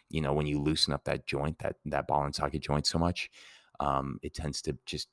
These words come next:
you know, reoccur and pop out of the socket more and more and more. Uh, so yeah, you know, uh, my max bench, I was able to get one eighty-five once. Um, that's all I'm ever gonna try and do. Um,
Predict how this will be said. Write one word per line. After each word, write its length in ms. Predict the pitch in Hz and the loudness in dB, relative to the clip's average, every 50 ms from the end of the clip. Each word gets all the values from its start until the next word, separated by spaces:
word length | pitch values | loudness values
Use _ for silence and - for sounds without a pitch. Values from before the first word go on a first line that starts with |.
| _ - | _ -8
you 140 | - 78 73 | -6 -4 -4
know, 180 | 65 69 69 - _ _ _ _ _ _ _ _ _ _ - | -4 -4 -6 -8 _ _ _ _ _ _ _ _ _ _ 6
reoccur 560 | 90 87 78 76 - - - 69 71 76 73 76 - | 8 8 8 8 4 2 2 4 4 4 2 0 -2
and 240 | - 69 67 65 64 - _ _ _ _ - | -4 -4 -4 -4 -6 -10 _ _ _ _ 0
pop 240 | - - 73 73 - | 4 6 6 8 10
out 180 | 73 71 71 | 8 8 8
of 80 | - - | 6 2
the 60 | - | -4
socket 340 | - - - 69 71 - - | -2 2 2 2 2 2 0
more 160 | 64 69 67 | 0 2 2
and 80 | 65 67 | 2 0
more 160 | - - 67 | 0 2 2
and 80 | 65 64 | 4 6
more. 300 | 67 78 92 98 98 - - - - - - - - - - - _ _ _ - | 6 6 6 6 2 -2 -8 -20 -20 -20 -20 -20 -18 -18 -18 -18 _ _ _ -8
Uh, 160 | - - - - | -6 -4 -4 -2
so 220 | - - 73 71 | 0 2 2 2
yeah, 260 | 71 69 67 67 67 | 4 4 2 2 2
you 140 | 67 67 69 | 0 0 0
know, 180 | 69 67 67 65 | 0 2 2 2
uh, 160 | 65 65 65 | 2 0 0
my 180 | 71 76 71 71 | 0 -2 -2 -2
max 380 | 73 73 71 73 - - - | -2 -4 -6 -6 -6 -6 -8
bench, 480 | - - 76 78 80 85 - - - - - - - - - - | 0 4 6 6 6 6 2 0 -4 -4 -8 -16 -16 -8 0 4
I 80 | 87 87 | 6 8
was 300 | 80 78 80 78 - - | 8 8 6 6 4 2
able 240 | 82 85 85 - 92 | 2 2 4 4 2
to 80 | - | 2
get 180 | - 82 73 - | 4 2 2 2
one 220 | - 71 78 76 | 2 2 2 2
eighty-five 480 | 73 73 76 71 - - - 67 73 80 - | 2 0 -4 -4 -6 -4 -2 -2 -2 0 0
once. 420 | 87 92 95 - - - - - - _ _ _ _ _ _ _ - | 0 0 0 0 0 -2 -4 -4 -8 _ _ _ _ _ _ _ 0
Um, 460 | 69 69 69 69 71 69 78 - - - | 4 6 6 6 4 2 -4 -8 -6 -4
that's 200 | 80 80 76 69 | -4 -2 0 2
all 140 | 73 69 69 | 2 2 4
I'm 100 | 69 71 | 2 2
ever 160 | 67 - - | 2 2 2
gonna 220 | - 65 60 - | 2 0 -2 -4
try 260 | - - - - - - | -4 -4 -4 -2 -2 -2
and 80 | 57 | -2
do. 300 | - 76 73 76 78 76 - - _ _ _ _ _ _ _ - - - | 0 2 4 4 2 2 -2 -12 _ _ _ _ _ _ _ -16 -10 -6
Um, 400 | - 76 71 69 64 62 62 | -2 2 2 2 2 0 -2